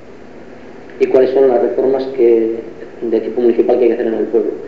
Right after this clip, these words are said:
Pero esto no solamente para presentar en, en las elecciones, sino después también. Es decir, que creo que las asambleas de los barrios, las asambleas de los pueblos son insustituibles por los partidos y que estas asambleas han de estar constantemente, a través de representantes o como sea,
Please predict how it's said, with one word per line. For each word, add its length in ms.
Pero 160
esto 200
no 80
solamente 460
para 180
presentar 420
en, 360
en 80
las 140
elecciones, 380
sino 300
después 320
también. 300
Es 60
decir, 240
que 180
creo 300
que 160
las 120
asambleas 500
de 180
los 260
barrios, 240
las 180
asambleas 280
de 60
los 120
pueblos 360
son 120
insustituibles 580
por 140
los 80
partidos 440
y 80
que 120
estas 200
asambleas 520
han 80
de 60
estar 240
constantemente, 880
a 100
través 220
de 60
representantes 680
o 100
como 160
sea, 300